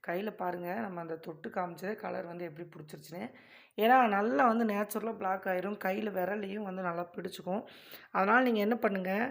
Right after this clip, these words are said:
அ, கண்டிப்பா வந்து பிரஷ் அப்படி இல்லைன்னா, கையில வந்து கிளவுஸ் மாரி போட்டுக்கோங்க. அப்படி இல்லைன்னா, பாருங்க இந்த மாரி பிரஷ் எடுத்துக்கோங்க. இப்ப இதுல கொஞ்சம் கொஞ்சமா எடுத்துட்டு, இங்க பாருங்க.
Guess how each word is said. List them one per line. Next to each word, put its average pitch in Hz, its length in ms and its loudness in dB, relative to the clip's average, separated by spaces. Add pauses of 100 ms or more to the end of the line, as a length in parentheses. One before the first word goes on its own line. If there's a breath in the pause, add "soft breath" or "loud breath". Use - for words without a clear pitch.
(460 loud breath)
அ, 190 80 0 (240)
கண்டிப்பா 220 420 4
வந்து 208 260 2 (140)
பிரஷ் 202 300 4 (160)
அப்படி 208 240 6
இல்லைன்னா, 202 320 0 (160)
கையில 226 280 2
வந்து 208 200 -4
கிளவுஸ் 196 400 0
மாரி 202 200 -6
போட்டுக்கோங்க. 170 480 -10
அப்படி 180 220 -4
இல்லைன்னா, 208 360 -8
பாருங்க 180 260 -12
இந்த 165 100 -16
மாரி 175 180 -10
பிரஷ் 160 300 -12
எடுத்துக்கோங்க. 165 440 -12 (460 loud breath)
இப்ப - 140 -12
இதுல 214 180 0
கொஞ்சம் 226 300 -2
கொஞ்சமா 233 380 -2
எடுத்துட்டு, 170 420 -8 (220)
இங்க 202 180 -14
பாருங்க. 160 300 -8